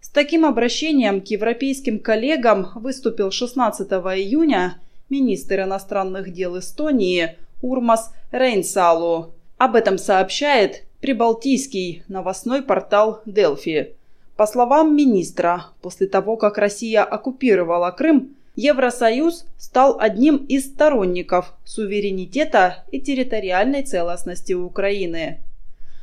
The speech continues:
«Санкции продолжают оставаться одним из наиболее эффективных средств реагирования на серьёзное нарушение международного права», заявил министр.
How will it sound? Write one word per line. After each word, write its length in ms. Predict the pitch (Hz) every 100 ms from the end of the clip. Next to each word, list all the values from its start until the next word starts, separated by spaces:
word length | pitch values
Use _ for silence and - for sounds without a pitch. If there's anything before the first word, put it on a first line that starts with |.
| -
«Санкции 580 | - 339 339 - 262 247
продолжают 760 | 247 254 247 233 226 269 320
оставаться 680 | 240 226 220 202 247 262 311
одним 380 | 220 185 240 285
из 100 | 233
наиболее 720 | 247 220 175 226 277 233 196
эффективных 720 | 196 196 - 247 285 240 196
средств 560 | - 214 269 294 - -
реагирования 1300 | - 208 214 180 185 311 233 190 180 175 170 165 -
на 140 | 220 233
серьёзное 640 | 247 214 220 277 226 202
нарушение 720 | 185 185 190 - 254 269 208
международного 880 | 180 180 185 190 202 226 240 240 262
права», 580 | 262 269 196 175 175 175 -
заявил 560 | - 185 202 196 196 240
министр. 800 | 240 277 269 202 - 190 180 -